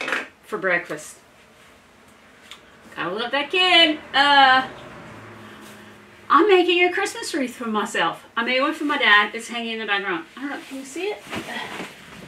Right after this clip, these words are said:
Oh, it's behind my, it's behind my computer. But the video for that is before this one, so, you know,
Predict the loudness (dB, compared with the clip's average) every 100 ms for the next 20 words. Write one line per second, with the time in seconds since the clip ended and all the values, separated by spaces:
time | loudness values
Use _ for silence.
0 | -20 -20 -18 -18 -16 -14 -14 -14 -10 -8
1 | -6 -8 -8 -6 -4 -4 -6 -8 -14 -20
2 | -20 -20 -20 -20 -20 -20 -14 -10 -6 -4
3 | -6 -10 -14 -12 -10 -12 -16 -16 -12 0
4 | 2 2 -6 -2 0 2 2 2 2 6
5 | 6 4 2 0 0 -8 -20 -20 -20 -20
6 | -20 -20 -18 -8 -4 -2 -2 -4 -4 -4
7 | -2 -4 -4 -8 -6 -4 -4